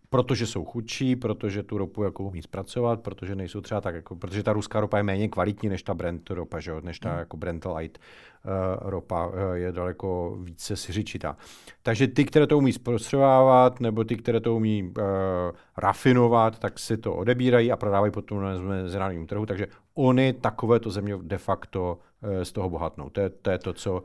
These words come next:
Speaker 2: Ano, a
Speaker 1: eh,
Speaker 2: hlavně
Speaker 1: což je dobře,
Speaker 2: na
Speaker 1: podle
Speaker 2: to
Speaker 1: mě,
Speaker 2: množství
Speaker 1: za mě.
Speaker 2: ropy na světovém trhu se nezmenšilo a je to takový unikátní, teoreticky celkem, eh, chytře vymyšlený způsob, jak, eh,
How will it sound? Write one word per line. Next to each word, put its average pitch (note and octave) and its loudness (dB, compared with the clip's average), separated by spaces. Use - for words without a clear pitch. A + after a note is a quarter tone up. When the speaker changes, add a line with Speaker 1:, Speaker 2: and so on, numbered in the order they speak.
Speaker 2:
Ano, G#3 4
a D3+ 2
Speaker 1:
eh, D#3 6
Speaker 2:
hlavně G#3 8
Speaker 1:
což F3+ 4
je F#3+ 4
dobře, C3+ 4
Speaker 2:
na F3+ 6
Speaker 1:
podle F#3 4
Speaker 2:
to G3+ 8
Speaker 1:
mě, F3+ 8
Speaker 2:
množství E3 10
Speaker 1:
za A3+ 4
mě. A3 8
Speaker 2:
ropy G3 8
na F3 6
světovém E3+ 2
trhu E3+ 2
se C#3+ 0
nezmenšilo C3 6
a D#3+ 6
je F3 2
to F3 0
takový D#3+ 0
unikátní, F3+ 4
teoreticky E3 4
celkem, D#3+ 2
eh, C3+ -2
chytře E3 0
vymyšlený D#3 4
způsob, E3+ 2
jak, D#3 4
eh, D3 4